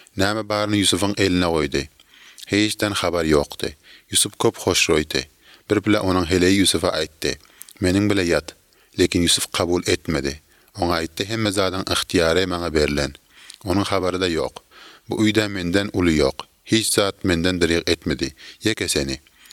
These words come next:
Onuň heleýi bolýarsyň. Onda nädip bu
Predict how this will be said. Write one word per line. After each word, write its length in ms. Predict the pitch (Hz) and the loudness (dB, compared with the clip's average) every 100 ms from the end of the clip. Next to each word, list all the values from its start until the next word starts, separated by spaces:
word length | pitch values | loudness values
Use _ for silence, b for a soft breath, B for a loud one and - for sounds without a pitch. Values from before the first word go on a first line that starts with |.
| B | B
Onuň 260 | 95 90 95 92 | 0 0 2 2
heleýi 280 | 82 85 | 4 4
bolýarsyň. 520 | 87 73 69 65 - 65 B B B B | 4 2 2 0 -4 -10 B B B B
Onda 240 | 95 90 | 0 0
nädip 320 | 101 110 107 98 - | 0 0 -2 -6 2
bu 200 | 104 | 2